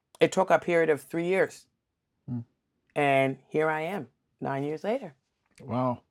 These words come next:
Speaker 1: <laughs>
Speaker 2: Wow, uh, that's a powerful story. So hope,
Speaker 1: Yeah.
Speaker 2: um, is actually an acronym,
Speaker 1: It
Speaker 2: 'cause I, I
Speaker 1: does.
Speaker 2: noticed. What, what's it?
Speaker 1: It means happy, open, patient,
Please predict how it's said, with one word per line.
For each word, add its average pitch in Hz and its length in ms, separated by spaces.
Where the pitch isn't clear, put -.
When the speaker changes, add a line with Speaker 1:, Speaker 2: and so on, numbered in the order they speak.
Speaker 1:
<laughs> 220 800
Speaker 2:
Wow, 151 380
uh, 156 220
that's 175 180
a 175 60
powerful 170 420
story. 170 380
So 208 260
hope, 233 480
Speaker 1:
Yeah. 175 340
Speaker 2:
um, 165 520
is 175 260
actually 165 380
an 147 120
acronym, 143 600
Speaker 1:
It 160 80
Speaker 2:
'cause 147 140
I, 139 100
I 139 60
Speaker 1:
does. 123 400
Speaker 2:
noticed. 143 300
What, 175 280
what's 175 260
it? 165 200
Speaker 1:
It 156 160
means 147 220
happy, 156 640
open, 131 500
patient, 127 520